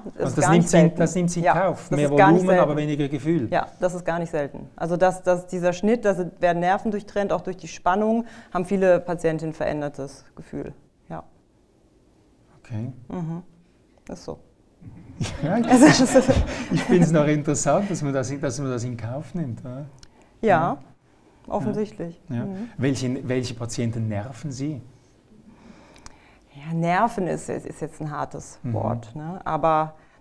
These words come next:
Speaker 1: also, es gibt Patienten, die sind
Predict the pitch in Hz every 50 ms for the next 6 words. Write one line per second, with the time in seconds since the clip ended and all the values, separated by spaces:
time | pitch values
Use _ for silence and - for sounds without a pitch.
0 | _ - - - - - - 131 160 175 170 - - - - - 170 - - 220
1 | 208 214 214 208 - - 175 175 180 180 180 185 170 160 170 165 151 175 175 170
2 | 160 - -